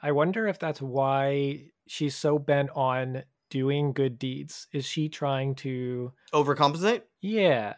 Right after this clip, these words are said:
Speaker 1: Is she trying to
Speaker 2: Maybe.
Speaker 1: over-, overcompensate because of the stigma? Or is it because she's trying to, is she trying to better the world also? Or is she trying to better herself? Is she trying to fight the stigma?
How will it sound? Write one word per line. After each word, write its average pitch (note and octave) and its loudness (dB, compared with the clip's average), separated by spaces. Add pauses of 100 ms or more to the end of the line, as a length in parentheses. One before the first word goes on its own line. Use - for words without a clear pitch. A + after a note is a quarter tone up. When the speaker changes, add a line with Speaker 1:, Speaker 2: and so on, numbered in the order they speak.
Speaker 1:
Is D3+ -4
she E3+ -2
trying F3 4
to C3+ 8
Speaker 2:
Maybe. D#3 6
Speaker 1:
over-, E3 8
overcompensate D3+ 0
because C3 -2
of A#2 -8
the B2 -8
stigma? F#3+ 0
Or C3+ 2
is C3 -2
it C3 -4
because B2+ -4
she's C3 -6
trying C3 0
to, B2+ -8
is C3+ -4
she C#3+ -4
trying F3+ 2
to F#3 2
better D#3+ 0
the C3 -6
world C3+ 0
also? D3 0
Or C#3 -2
is C3 -4
she - -12
trying C3+ 0
to B2 0
better A#2+ 0
herself? F3 4
Is C3+ -8
she C3+ -8
trying C3+ -2
to C3 -2
fight C3 -6
the - -18
stigma? D3 0